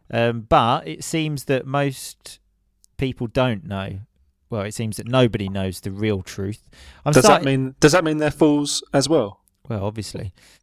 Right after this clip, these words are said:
Speaker 2: Or is it just me?
Speaker 1: Well, I mean, I, obviously, I'm the only intelligent person on the planet then, it seems
Speaker 2: Of course.
Speaker 1: to be.
Speaker 2: Yeah.
Speaker 1: Um, but I'm starting to notice that all of these days that nobody really understands where they come from.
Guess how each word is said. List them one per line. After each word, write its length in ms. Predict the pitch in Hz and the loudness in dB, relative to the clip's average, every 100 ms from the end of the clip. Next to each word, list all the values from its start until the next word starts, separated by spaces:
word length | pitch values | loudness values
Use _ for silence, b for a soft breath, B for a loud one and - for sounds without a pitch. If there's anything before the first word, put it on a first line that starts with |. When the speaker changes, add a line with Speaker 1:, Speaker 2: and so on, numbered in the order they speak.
| - 117 | -6 -2
Speaker 2:
Or 40 | |
is 80 | 113 | 0
it 80 | - | 2
just 220 | 113 - | 0 0
me? 200 | 107 104 _ _ _ 135 | -6 -8 _ _ _ 0
Speaker 1:
Well, 120 | 117 | 2
I 60 | |
mean, 160 | 113 123 | 2 2
I, 60 | 135 | 2
obviously, 420 | 147 135 - 120 | 2 0 2 4
I'm 220 | 123 120 | 4 2
the 240 | 117 117 | 0 2
only 180 | 113 113 | 2 0
intelligent 580 | 110 - 110 104 - 104 | -4 -2 -2 -4 -8 -8
person 480 | 107 104 - - 101 | -4 -4 -6 -10 -8
on 100 | 101 | -8
the 60 | 98 | -8
planet 440 | - 110 95 95 - | -8 -6 -6 -10 -12
then, 240 | 92 90 - _ | -12 -14 -18 _
it 80 | 160 | -20
seems 240 | - 98 127 | -12 -6 -6
Speaker 2:
Of 100 | - | -4
course. 380 | 120 107 107 | -4 -4 -8
Speaker 1:
to 40 | - b b b b | -8 b b b b
be. 60 | 120 | -12
Speaker 2:
Yeah. 240 | 113 123 123 | -2 0 0
Speaker 1:
Um, 300 | 123 120 - _ _ _ _ - | -2 -8 -12 _ _ _ _ -2
but 140 | 156 | -2
I'm 120 | 151 | -2
starting 340 | 131 185 185 165 | 0 2 2 2
to 100 | 151 | 2
notice 420 | 156 147 - 104 | 6 4 2 -4
that 120 | 113 | -2
all 180 | 147 151 | 2 4
of 80 | 113 | 4
these 220 | 117 98 | 0 0
days 420 | 113 101 98 101 | 0 0 -2 -4
that 140 | - 127 | -8 -4
nobody 500 | 127 135 123 117 113 | -2 0 0 0 2
really 400 | 120 117 107 110 | 2 2 0 0
understands 640 | 107 104 - 107 101 98 | -2 -6 -2 -2 -2 -2
where 320 | 107 110 107 | -2 0 2
they 140 | 107 101 | 0 -2
come 260 | - 117 | -2 -4
from. 360 | 104 - 107 | -4 -8 -10